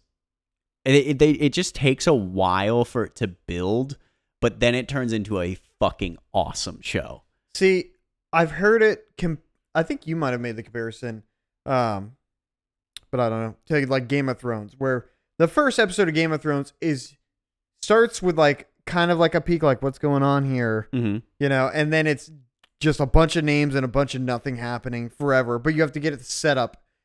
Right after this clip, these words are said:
Speaker 2: and then immediately they start kicking it off. By the third episode of the first season of Game of Thrones, you're like, "Fuck this guy, this guy's cool, what's
Speaker 1: Yeah.
Speaker 2: happening to that person?"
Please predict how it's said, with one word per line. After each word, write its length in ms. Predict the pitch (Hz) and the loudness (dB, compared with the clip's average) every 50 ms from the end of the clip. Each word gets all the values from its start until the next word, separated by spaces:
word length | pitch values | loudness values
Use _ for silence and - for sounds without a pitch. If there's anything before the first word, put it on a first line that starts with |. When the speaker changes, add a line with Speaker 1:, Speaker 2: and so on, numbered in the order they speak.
| _ _ _ _ _ - | _ _ _ _ _ 0
Speaker 2:
and 200 | 170 170 170 165 | 0 2 2 4
then 140 | 165 170 160 | 4 4 4
immediately 520 | 156 147 151 156 160 156 151 147 143 143 | 2 2 0 0 0 0 0 0 0 0
they 140 | 135 135 131 | 0 0 -2
start 280 | - - 160 135 117 - | -2 -2 -4 -4 -4 -4
kicking 280 | - 147 120 - 131 | -8 -8 -6 -6 -6
it 60 | 123 | -4
off. 160 | 120 117 113 - | -2 -4 0 2
By 120 | 160 160 | 2 2
the 100 | 156 151 | 2 2
third 300 | 147 - 190 196 196 190 | 0 0 2 2 4 4
episode 280 | 185 175 - - - 180 | 2 0 -2 -2 -2 0
of 80 | 165 151 | 0 -2
the 60 | 139 | -2
first 280 | - 160 156 156 151 | -2 -2 -2 -2 -2
season 200 | - 165 151 135 | -4 -4 -4 -4
of 60 | 123 113 | -4 -2
Game 160 | 135 131 127 | -2 -2 -2
of 80 | 117 | -4
Thrones, 300 | - 143 139 131 127 117 | -4 -4 -2 -4 -4 -4
you're 120 | 127 135 139 | -4 -2 0
like, 300 | 135 131 131 127 - - _ _ _ _ _ _ _ - | 2 2 2 0 -2 -10 _ _ _ _ _ _ _ 2
"Fuck 200 | 220 220 208 - | 2 2 4 6
this 240 | 214 214 208 - - | 6 6 6 6 4
guy, 320 | - 196 190 185 185 185 | 6 6 6 6 6 4
this 260 | 170 143 180 202 196 - | 6 6 6 6 6 6
guy's 340 | - 196 185 180 180 175 | 4 6 6 6 4 2
cool, 340 | - - 180 180 165 165 165 | 2 2 4 6 6 6 6
what's 240 | 156 165 180 175 175 | 6 6 6 6 6
Speaker 1:
Yeah. 100 | 180 175 | 4 4
Speaker 2:
happening 300 | 170 160 - 165 160 156 | 4 4 2 2 0 0
to 60 | 147 | 2
that 240 | 143 143 127 113 - | 2 2 0 0 -2
person?" 440 | - 113 98 90 - 98 87 - | -8 -10 -10 -12 -16 -20 -20 -20